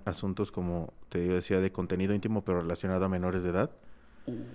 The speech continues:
Speaker 1: Eh, grupos en donde había maestras,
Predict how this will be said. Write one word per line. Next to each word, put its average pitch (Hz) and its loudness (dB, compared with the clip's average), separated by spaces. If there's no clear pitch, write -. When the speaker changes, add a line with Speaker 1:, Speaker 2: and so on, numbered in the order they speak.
Speaker 1:
Eh, 87 0
grupos 104 4
en 90 0
donde 87 0
había 92 2
maestras, 90 0